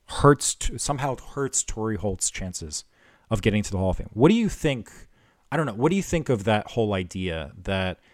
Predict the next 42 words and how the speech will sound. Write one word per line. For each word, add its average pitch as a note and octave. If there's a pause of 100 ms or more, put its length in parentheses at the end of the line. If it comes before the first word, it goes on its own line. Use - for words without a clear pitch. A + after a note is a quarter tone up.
(120)
having A2
another, A2+ (360)
another B2+
player G#2 (160)
within A2
the G#2
same B2
skill B2
position G#2
that F#2+
you G2+
played G2
in F#2 (300)
hurts A#2+
your A2+
chances G2
into G2
get, F#2+
into A#2+
getting A#2+
to -
the A2+
Hall G#2+
of G#2+
Fame C3 (220)
when A2
your A#2
numbers A#2+
are A2
at A2+
the A#2
same A2
level, B2+ (800)
slightly C#3
worse, C3+
or B2+
s-, -
or C3+
even C#3
better G2+
than, F#2+
than, F2+